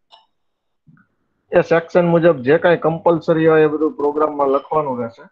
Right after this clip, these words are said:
અને બાકી આપણે જે શીખ્યા input output કેવી રીતે કરાય એના માટેના statement લખવાના રહે. અને એવી રીતે આખો program તૈયાર થાય. તો સી program જે છે, કોઈ પણ સી program,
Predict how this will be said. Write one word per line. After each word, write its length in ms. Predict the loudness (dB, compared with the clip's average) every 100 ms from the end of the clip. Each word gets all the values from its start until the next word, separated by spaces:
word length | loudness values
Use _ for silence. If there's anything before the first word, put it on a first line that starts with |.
| _ _ _ -20 -20 -20 _ _ _ -10
અને 160 | -4 0
બાકી 360 | 0 0 2
આપણે 260 | 2 2 0
જે 160 | 0
શીખ્યા 480 | -2 -4 -2 0 2
input 440 | 0 -4 -6 -8 -6
output 400 | -10 -10 -18 -14
કેવી 160 | -8 -8
રીતે 260 | -8 -8
કરાય 220 | -6 -4 -4
એના 380 | -6 -6 -2
માટેના 380 | -2 -2 -4 -6
statement 520 | -8 -12 -16 -16 -14
લખવાના 420 | -12 -12 -10 -8 -8
રહે. 160 | -12 -16 _ _ _ _ _ _ _ _ -4
અને 180 | 2 6
એવી 180 | 6 4
રીતે 200 | 4 2
આખો 280 | 2 0
program 420 | 0 -2 -2 -4 -6
તૈયાર 340 | -8 -6 -6
થાય. 300 | -10 -14 -14 -16 _ _ _ _ _ _ _ _ _ _ _ _ _ _ _ _ -20 _ _ _ -8
તો 60 |
સી 280 | -8 -6 -8
program 500 | -4 -4 0 0 2
જે 140 | 0 0
છે, 140 | -2
કોઈ 220 | -2 -4
પણ 200 | -2 -6
સી 240 | -6 -8 -8
program, 500 | -6 -4 -2 -4